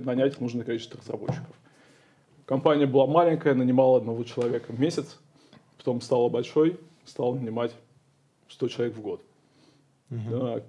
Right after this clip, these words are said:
Speaker 1: мир сильно меняется, а еще и рынок меняется. Про это тоже можно будет поговорить, как рынок изменился за год-два. А, изменился в ту сторону, что компаниям становится это сложнее и сложнее делать. А, и компания,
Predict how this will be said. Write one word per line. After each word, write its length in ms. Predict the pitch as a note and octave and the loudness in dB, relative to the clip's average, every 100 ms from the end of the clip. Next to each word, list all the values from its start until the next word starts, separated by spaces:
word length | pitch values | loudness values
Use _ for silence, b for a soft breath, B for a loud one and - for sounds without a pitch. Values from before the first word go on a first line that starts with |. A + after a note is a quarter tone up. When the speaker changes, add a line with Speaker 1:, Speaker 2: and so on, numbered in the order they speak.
| - - - | -16 -20 -6
Speaker 1:
мир 260 | C#3 D3+ C#3+ | 2 2 2
сильно 240 | F3 D3+ | 2 2
меняется, 680 | C3 C3 C#3+ F3 F3 C3+ A#2+ - _ _ _ _ _ _ - | 2 4 4 2 0 -4 -6 -10 _ _ _ _ _ _ -2
а 200 | C3 C3+ | 2 4
еще 220 | C3 D#3+ | 4 6
и 20 | |
рынок 260 | D3+ C#3 C3 | 6 4 2
меняется. 500 | A#2 A#2+ A2+ - - b b b b b b | -4 -4 -4 -8 -18 b b b b b b
Про 140 | - B2+ | -2 0
это 160 | B2 A#2 | 2 0
тоже 260 | B2+ A#2+ | 0 -2
можно 240 | A#2+ A#2 A2+ | -2 -4 -4
будет 200 | A#2+ C3+ | -6 -6
поговорить, 400 | A#2+ D#3 E3+ E3+ | 0 4 4 2
как 100 | - | -2
рынок 260 | B2+ A#2+ | -2 -2
изменился 480 | - A#2+ A#2+ A#2 - | -6 -4 -4 -4 -8
за 140 | G#2+ A#2+ | -8 0
год-два. 720 | C#3+ E3 C3+ A2 A#2 E3+ F3 - _ B B B B B B B | 2 0 -2 -4 0 0 -4 -20 _ B B B B B B B
А, 260 | - B2 B2+ | 0 4 4
изменился 480 | B2+ C3 C#3 C3+ A#2+ | 4 2 2 2 -6
в 20 | |
ту 120 | C#3 | -8
сторону, 340 | - D#3 F3 | 2 4 4
что 160 | C#3+ - | -2 -4
компаниям 480 | B2 A#2+ C3+ C3 B2 | -4 2 2 2 -2
становится 540 | - B2 A#2+ A2+ - | -2 -4 -4 -6 -8
это 280 | - - C#3+ | -10 -10 -16
сложнее 360 | - B2+ C3+ C3+ | -2 0 4 2
и 20 | |
сложнее 360 | C3+ B2+ B2+ A#2+ | 2 -2 -2 -2
делать. 320 | A#2+ - - _ b b b b b b b b b | -2 -4 -10 _ b b b b b b b b b
А, 380 | D3 D#3 D#3 D3+ | 4 6 8 8
и 200 | D3 F#3+ | 6 4
компания, 720 | F#3+ C#3+ C#3+ D3+ D3+ C#3+ C#3 | 4 2 4 4 6 4 4